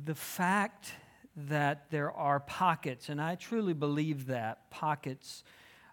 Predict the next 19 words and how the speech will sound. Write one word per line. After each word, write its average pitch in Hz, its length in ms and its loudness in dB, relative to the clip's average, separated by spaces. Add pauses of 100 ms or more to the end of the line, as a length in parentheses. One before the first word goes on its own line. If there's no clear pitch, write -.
(120)
of, 131 400 2 (220)
uh, - 220 -8 (160)
our 156 340 4
population 139 1120 0
as 131 220 -4
a 131 60 -6
country 139 640 -6 (1500)
who 180 220 6
are 185 220 6
convinced 165 680 0
that 160 180 2 (480)
any 180 340 4
race 160 760 2 (160)
is 143 260 -2
more 160 260 0
superior, 165 520 -4 (380)
first 190 360 -2
and 160 140 -2
foremost, 143 580 -2